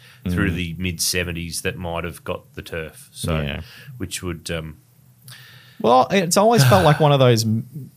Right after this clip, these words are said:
Speaker 2: minor miracles of someone who loves watching old motorsport that anything from that era, from seventy-six onwards, can be re-, could have been released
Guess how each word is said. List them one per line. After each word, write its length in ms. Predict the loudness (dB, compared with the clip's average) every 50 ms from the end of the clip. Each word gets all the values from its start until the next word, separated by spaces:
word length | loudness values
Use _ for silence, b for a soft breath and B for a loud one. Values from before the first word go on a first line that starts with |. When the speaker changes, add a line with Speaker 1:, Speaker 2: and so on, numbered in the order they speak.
| -20 -20 -20 _ -6 -2
Speaker 2:
minor 360 | 0 2 4 4 6 4 4
miracles 840 | 4 4 4 4 4 4 2 2 -2 -2 -2 -2 0 0 0 0 0 -2
of 340 | 0 0 0 0 -2 -4 -2
someone 280 | 0 2 2 2 2
who 80 | 0 0
loves 320 | 0 0 0 0 0 -2 -4
watching 300 | -4 -4 -2 -2 -2 -2
old 160 | -2 -2 0
motorsport 560 | 0 0 0 0 0 -2 -2 -4 -4 -2 2
that 240 | 2 2 2 0 -4 _ _ _ -20 _ _ -2
anything 840 | 0 2 4 4 4 4 2 2 2 0 -2 0 0 -2 -4 -6 -8
from 260 | -8 -4 -2 -2 0
that 240 | 0 0 0 0 -2
era, 440 | -2 -2 -2 0 0 0 -2 -2 -4 -6 -12 -10
from 160 | -6 -4 -2
seventy-six 540 | 0 2 2 2 2 0 -2 -2 -2 -2 -2
onwards, 480 | -2 -2 -2 -2 -2 -2 -2 -4 -4 -4 b b b b b _ _ _ _ _ _ _ _ _ -2
can 160 | -2 0 0
be 180 | 0 0 0 0
re-, 200 | 0 0 -2 -4 -4 -4
could 140 | -2 0 0
have 160 | 2 0 0
been 220 | 0 0 0 0 0 0
released 580 | 0 0 2 2 0 0 0 -2 -2 -2 -6